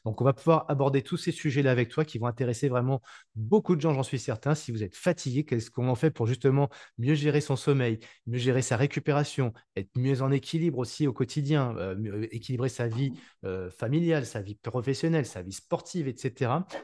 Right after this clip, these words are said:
On, en préambule, on parlait tous les deux un peu d'équilibre d'ailleurs, donc on va pouvoir découvrir tout ça avec toi.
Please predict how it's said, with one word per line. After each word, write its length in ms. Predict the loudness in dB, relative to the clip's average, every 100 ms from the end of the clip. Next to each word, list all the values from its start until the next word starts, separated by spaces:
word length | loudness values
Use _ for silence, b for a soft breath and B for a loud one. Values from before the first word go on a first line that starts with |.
| -10
On, 160 | -8
en 160 | -6 -6
préambule, 460 | -6 -2 -2 0 0
on 60 |
parlait 220 | 0 -4
tous 140 | -6 -4
les 100 | 0
deux 80 | 0
un 80 |
peu 140 | -2 -4
d'équilibre 440 | -6 -4 -2 -2
d'ailleurs, 280 | -2 2 2
donc 180 | 0 -4
on 100 | -2
va 100 | -2
pouvoir 300 | 0 2 2
découvrir 400 | 2 2 2 0
tout 140 | 0 -4
ça 180 | -2
avec 160 | 0 -2
toi. 240 | -4 -8